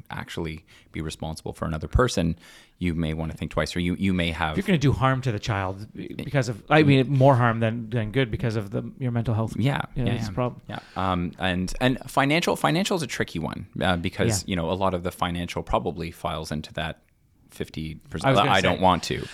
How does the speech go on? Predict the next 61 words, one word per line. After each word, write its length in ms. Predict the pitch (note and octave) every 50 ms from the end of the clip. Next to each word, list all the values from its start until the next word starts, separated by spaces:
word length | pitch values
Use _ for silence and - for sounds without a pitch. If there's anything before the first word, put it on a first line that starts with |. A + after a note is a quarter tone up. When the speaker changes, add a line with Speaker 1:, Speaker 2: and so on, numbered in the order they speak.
| - -
Speaker 2:
that's 220 | F3+ F#3 F3+ -
Speaker 1:
uh, 20 |
Speaker 2:
actually 220 | F#3+ F3+ E3 F#3+ F3+
my 80 | C#3+
Speaker 1:
because 100 | C#3 -
Speaker 2:
class. 260 | - C#3+ A#2 G#2 - -
When 120 | A#2+ A#2+
I 100 | A#2+ B2+
asked 280 | B2 B2 C#3 C3 - -
them 60 | F#2
Speaker 1:
I 40 | F2+
would 120 | F2+ E2+
rather 280 | F2+ E2+ E2 D2 E2 D#2
have, 420 | - E2+ D#2+ D#2 D2+ - - -
you 80 | - F2
know, 160 | D2+ D2+ D2+ -
a 100 | - E2+
cottage 460 | - - - F2 D#2+ D#2+ - - -
or 100 | D#2+ D#2+
a 60 | D#2+
country 480 | - - - D2+ - D#2+ E2 D#2+ D#2 - - - - -
<laughs> 240 | - - - - -
Speaker 2:
Yeah. 120 | A#2+ D#3+ A2+
Speaker 1:
house 260 | G#2+ G2+ F#2 E2 -
or, 260 | F#2 E2+ E2+ E2+ E2
you 140 | D2 F2 E2
know, 160 | D#2+ D#2+ -
an 140 | - E2+ E2
extra 280 | E2 - - - -
car 320 | - - F2 E2 E2 E2 D#2+
or 320 | - D#2+ D#2 D2+ D#2+ D#2+ - - - - - - -
Speaker 2:
That 80 | D3+
Speaker 1:
these 100 | - F3+
Speaker 2:
was 60 | D#3+
my 40 | E3+ -
Speaker 1:
things 80 | - C3
Speaker 2:
class. 140 | A#2+ G2+
Speaker 1:
other 240 | A#2+ A#2 G#2+ A2 G#2
than 220 | F2+ G2 F#2 F2+ E2+
children. 400 | - D#2+ C2 - - - - -
So 160 | - - G2 F#2
it's 120 | D#2+ -
just 100 | - -
like, 200 | F2 D#2+ - -
I, 120 | D#2+ E2 E2
I 160 | - E2+ E2+
want 300 | E2 D#2+ D#2+ E2 E2 D#2 -
to 200 | - - - F2+
have 220 | F2 - E2 D#2+ D#2+
a 40 | D#2+
more 240 | D#2 D#2 D#2 D#2 - _ _ _ _ _
kind 140 | - - F2
of 140 | D#2+ - _
comfortable 580 | - E2+ E2+ - - D#2 D#2 D#2 D2+ E2+ - _ - - - - _ _ _ -
lifestyle 640 | A2 A#2 A#2 A2 - - F#2 E2+ E2 E2 E2 F2 A2 -
from 340 | - - E2 E2 E2 D2+ - - _ - -
kind 140 | - - E2+
of 80 | E2+
a 40 | D#2+
self-indulgent 720 | - - - - - D#2+ D#2 D#2 F#2+ A#2 F#2+ F#2 D#2 - -
perspective, 540 | - E2+ - - E2+ E2 - - E2+ E2+